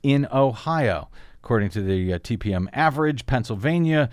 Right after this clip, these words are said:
has Clinton leading by just over four points in that same average. At the same time, while Quinnipiac shows North Carolina, so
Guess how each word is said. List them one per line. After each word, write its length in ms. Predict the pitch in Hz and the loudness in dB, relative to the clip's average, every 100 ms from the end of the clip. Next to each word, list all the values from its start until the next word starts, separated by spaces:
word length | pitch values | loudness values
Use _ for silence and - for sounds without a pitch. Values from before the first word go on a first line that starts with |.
| - - - | -6 -16 -2
has 180 | 117 | -2
Clinton 400 | - 131 113 107 | 0 -2 0 0
leading 320 | 110 120 113 104 | 2 2 0 0
by 220 | 107 104 | 0 0
just 320 | 98 104 - | -2 -2 -4
over 420 | - 104 98 95 | -4 -4 -2 -6
four 400 | - - 107 90 | -8 -8 -6 -4
points 460 | 82 - 135 90 - | -4 -2 -2 -2 -4
in 180 | 113 101 | 0 0
that 220 | 92 - | 0 -2
same 320 | 110 92 92 | -2 0 -2
average. 500 | 104 131 123 104 82 | -2 -2 -2 -4 -6
At 220 | - 123 | -2 -2
the 100 | 120 | -2
same 300 | 113 147 135 | -4 -2 0
time, 400 | 127 190 269 233 | 0 0 2 2
while 320 | 131 123 123 117 - | 2 4 4 2 0
Quinnipiac 480 | - 139 156 180 156 | 2 2 2 0 0
shows 240 | - 131 | 0 0
North 240 | 127 131 120 | 2 0 0
Carolina, 400 | 131 127 127 120 | 2 2 2 0
so 260 | 135 123 | -2 -2